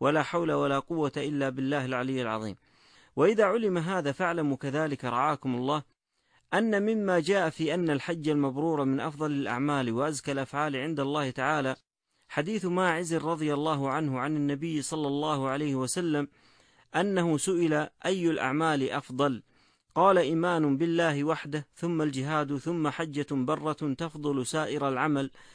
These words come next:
كما بين مطلع الشمس إلى مغربها."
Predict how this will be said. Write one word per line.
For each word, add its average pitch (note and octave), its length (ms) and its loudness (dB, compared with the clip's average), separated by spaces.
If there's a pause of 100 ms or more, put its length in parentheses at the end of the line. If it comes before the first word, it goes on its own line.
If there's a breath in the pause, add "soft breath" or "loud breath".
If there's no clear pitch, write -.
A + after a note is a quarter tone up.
(160 loud breath)
كما D#3 320 2
بين D3+ 340 2
مطلع D3 360 -2
الشمس E3 440 -4
إلى F#3+ 300 0
مغربها." C#3 560 0